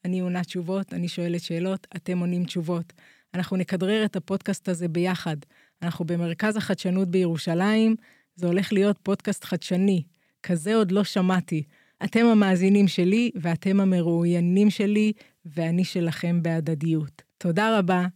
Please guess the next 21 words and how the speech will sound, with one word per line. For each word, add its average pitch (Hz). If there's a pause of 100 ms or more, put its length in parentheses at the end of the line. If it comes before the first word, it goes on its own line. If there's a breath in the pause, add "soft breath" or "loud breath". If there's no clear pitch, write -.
(120)
נאחל 190
לעם 180
ישראל 170 (400 soft breath)
הרבה 170
בריאות 175
והצלחה 175 (120)
לצבא 175 (120)
במלחמה, 175
שהחטופים 175
יחזרו 175
בריאים 180
ושלמים 180
בגוף 170
ובנפש, 170 (300 loud breath)
הנעדרים 190
יימצאו, 175 (400 soft breath)
ועם 208
ישראל 185
יסיים 190
את 196
המלחמה 175